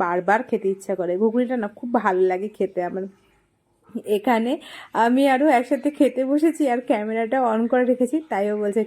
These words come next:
"আবার ক্যামেরাটা on করেছো?" আসলে ও একদমই ক্যামেরা ফ্রেন্ডলি না, মানে ক্যামেরাটা অতটা বেশি পছন্দ করে না, ওই জন্য সবসময় আমি ওকে আনিও না,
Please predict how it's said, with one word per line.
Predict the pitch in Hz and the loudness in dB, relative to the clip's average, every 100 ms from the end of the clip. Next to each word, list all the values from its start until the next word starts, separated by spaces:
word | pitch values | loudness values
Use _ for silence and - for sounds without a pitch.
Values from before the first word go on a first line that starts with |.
| - | -4
"আবার | 185 202 214 | -4 -2 -2
ক্যামেরাটা | 220 214 214 220 254 | -2 0 0 2 0
on | 214 214 | 0 2
করেছো?" | 285 330 262 - - - | 2 2 -2 -8 -14 -4
আসলে | 226 233 262 | -2 0 0
ও | 262 285 | 2 2
একদমই | 233 208 196 208 254 269 311 | 2 -2 -6 0 2 2 2
ক্যামেরা | 269 226 233 269 | 0 0 2 2
ফ্রেন্ডলি | 285 277 254 240 | 2 0 0 -2
না, | 240 | -2
মানে | 233 262 | -2 -2
ক্যামেরাটা | 285 220 220 247 226 269 320 277 | -2 0 2 2 2 2 4 4
অতটা | 240 247 233 | 0 -4 0
বেশি | 240 254 | 0 -2
পছন্দ | 233 185 185 220 214 | -2 -4 -2 -2 -2
করে | 220 185 190 | -2 -2 -2
না, | 247 | -2
ওই | 220 | -2
জন্য | 220 269 | -2 0
সবসময় | 247 190 - 208 214 | -2 -2 -4 -2 -2
আমি | 220 240 | 0 -2
ওকে | 202 202 | -2 -2
আনিও | 226 165 180 226 240 | -2 -2 -2 -2 -2
না, | 202 233 | -4 -6